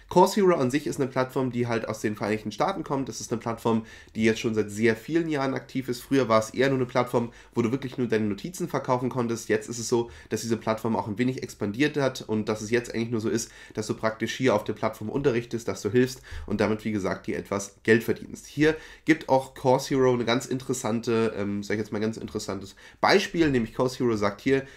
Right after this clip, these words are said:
dass die Top-Dozenten, sag ich jetzt mal, hier auf der Plattform derzeit fünfhundert Dollar in der Woche verdienen. Das würde also bedeuten, zweitausend, sag ich jetzt mal, Dollar die Woche ist nicht besonders viel. Also ich gehe davon aus, dass du jetzt nicht so schnell zu diesen Top-Dozenten hier auf der Plattform wirst. Wenn du das bist, dann kannst du natürlich dich hier auch einstellen,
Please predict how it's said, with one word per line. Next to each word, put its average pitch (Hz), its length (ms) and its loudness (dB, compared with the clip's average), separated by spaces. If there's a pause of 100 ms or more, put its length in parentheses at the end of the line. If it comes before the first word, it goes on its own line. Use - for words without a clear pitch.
(120)
dass 107 160 -4
die 110 160 -6
Top-Dozenten, 151 920 -2
sag 127 120 0
ich 127 60 0
jetzt 131 140 -4
mal, 120 120 0
hier 120 140 2
auf 113 80 -4
der 110 100 -2
Plattform 113 440 -2 (280)
derzeit 107 300 2
fünfhundert 123 420 0
Dollar 104 320 4
in 120 400 2
der 98 340 2
Woche 113 360 4
verdienen. 147 380 -2 (260)
Das 104 140 -8
würde 127 140 2
also 113 160 0
bedeuten, 107 300 0
zweitausend, 101 680 -2
sag 101 200 -6
ich 101 60 -2
jetzt 98 160 -6
mal, 95 140 -2
Dollar 98 240 2
die 98 140 -8
Woche 127 320 6 (300)
ist 175 220 2
nicht 151 260 -2
besonders 123 480 2
viel. 180 320 -2
Also 113 220 0
ich 107 80 -12
gehe 135 100 0
davon 127 220 0
aus, 110 180 -2
dass 117 220 -4
du 113 80 -4
jetzt - 260 -4
nicht 135 280 -4
so 127 100 0
schnell 117 260 -2
zu 113 120 -10
diesen 107 280 -4
Top-Dozenten - 960 0
hier 120 160 0
auf - 80 -6
der 117 80 0
Plattform 110 460 -4
wirst. 135 320 2
Wenn 120 240 2
du 143 80 -4
das 131 200 -2
bist, 123 220 -2
dann 107 80 -2
kannst 113 200 -6
du 113 40 -2
natürlich 113 240 -4
dich - 140 -14
hier 120 140 4
auch 113 100 0
einstellen, 113 420 0